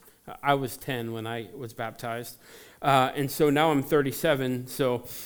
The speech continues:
I should be this far down the line. But really, a lot of stuff happened to me, uh, a lot of hurt, so now, now I'm here, right?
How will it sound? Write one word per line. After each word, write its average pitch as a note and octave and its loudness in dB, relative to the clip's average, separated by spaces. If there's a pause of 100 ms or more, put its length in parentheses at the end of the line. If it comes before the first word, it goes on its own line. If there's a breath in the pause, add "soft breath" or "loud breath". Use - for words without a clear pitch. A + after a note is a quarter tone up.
(160 loud breath)
I D#3 2
should D#3 0
be C3 0
this D3 -2
far D3 4
down C3 -2
the A#2+ -2
line. C3 -2
But C#3 -4
really, C#3+ 2
a A2+ -10
lot C#3 0
of B2+ -6
stuff D#3+ -2
happened C#3+ -2
to C#3+ -2
me, C3+ -4 (360 loud breath)
uh, B2+ 0
a A#2+ -2
lot C3 -2
of - -4
hurt, D3 2
so C3 2
now, C3+ 4
now D#3 8
I'm C3 2
here, B2 -2
right? B2 -4